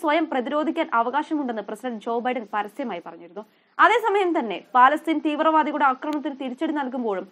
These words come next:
കൊറോണയ്ക്കെതിരെ പോരാട്ടം നടത്തുന്ന ഇന്ത്യക്ക് സഹായവുമായി ഇസ്രയേൽ രംഗത്തെത്തിയിരുന്നു. മെഡിക്കൽ ഓക്സിജൻ അടക്കമുള്ള സാധനങ്ങളുമായി ഇസ്രയേലിൽ നിന്നുള്ള വിമാനം ഇന്ന് ഇന്ത്യയിലെത്തി. ഇസ്രായേൽ ഭീകരരോട് നേരിട്ട് യുദ്ധം ചെയ്യുകയാണ്. അതുപോലെ തന്നെയാണ് ഇന്ത്യയുടെ പോരാട്ടവും.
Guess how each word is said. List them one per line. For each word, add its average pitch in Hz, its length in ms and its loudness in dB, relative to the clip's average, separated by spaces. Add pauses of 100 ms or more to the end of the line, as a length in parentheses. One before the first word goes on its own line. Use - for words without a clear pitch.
(260)
കൊറോണയ്ക്കെതിരെ 285 640 2
പോരാട്ടം 262 400 -2
നടത്തുന്ന 262 340 -2 (200)
ഇന്ത്യക്ക് 262 340 -6 (120)
സഹായവുമായി 240 640 -2 (260)
ഇസ്രയേൽ 226 380 -2
രംഗത്തെത്തിയിരുന്നു. 190 640 -6 (680)
മെഡിക്കൽ 247 300 2 (100)
ഓക്സിജൻ 262 380 -4
അടക്കമുള്ള 247 500 -2
സാധനങ്ങളുമായി 254 720 0 (300)
ഇസ്രയേലിൽ 370 400 0
നിന്നുള്ള 330 320 2
വിമാനം 269 300 2 (120)
ഇന്ന് 254 180 -2 (120)
ഇന്ത്യയിലെത്തി. 214 520 -4 (320)
ഇസ്രായേൽ 247 500 0
ഭീകരരോട് 240 540 -2
നേരിട്ട് 247 420 -4
യുദ്ധം 262 340 -4
ചെയ്യുകയാണ്. 170 460 -10 (360)
അതുപോലെ 403 480 6
തന്നെയാണ് 247 380 2 (260)
ഇന്ത്യയുടെ 247 420 -2
പോരാട്ടവും. 185 480 -4